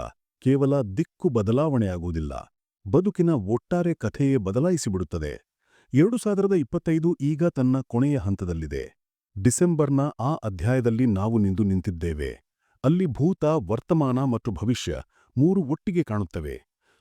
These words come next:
ಮತ್ತು ಈ ನಿರ್ದಿಷ್ಟ ಸಮಯದಲ್ಲೇ ದೇವಗುರು ಬೃಹಸ್ಪತಿ ತಮ್ಮ ವಕ್ರಚಲನೆಯನ್ನು ಮುಗಿಸಿ ನಿಮ್ಮ ಜಾತಕದಲ್ಲಿ ಆ ಭಯಂಕರ ಜೀವನ ಪರಿವರ್ತಕ ಶಕ್ತಿಯನ್ನು ತಂದೊಡ್ಡುತ್ತಿದ್ದಾರೆ.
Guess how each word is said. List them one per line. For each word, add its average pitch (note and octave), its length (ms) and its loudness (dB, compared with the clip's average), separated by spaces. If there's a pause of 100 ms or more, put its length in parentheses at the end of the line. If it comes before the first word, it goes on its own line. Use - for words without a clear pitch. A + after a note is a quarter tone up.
(120)
ಮತ್ತು F3 380 2 (100)
ಈ G#3+ 140 2
ನಿರ್ದಿಷ್ಟ E3 440 0
ಸಮಯದಲ್ಲೇ D3 680 -2 (380)
ದೇವಗುರು F3 400 4
ಬೃಹಸ್ಪತಿ C#3 640 -2
ತಮ್ಮ B2+ 260 2
ವಕ್ರಚಲನೆಯನ್ನು B2 920 0
ಮುಗಿಸಿ G#2 500 -2 (340)
ನಿಮ್ಮ F3 200 4
ಜಾತಕದಲ್ಲಿ C#3 680 0
ಆ A#2 180 -2
ಭಯಂಕರ E3 580 0
ಜೀವನ D#3 480 0
ಪರಿವರ್ತಕ A#2+ 520 0
ಶಕ್ತಿಯನ್ನು A#2+ 560 0
ತಂದೊಡ್ಡುತ್ತಿದ್ದಾರೆ. E2+ 1000 -4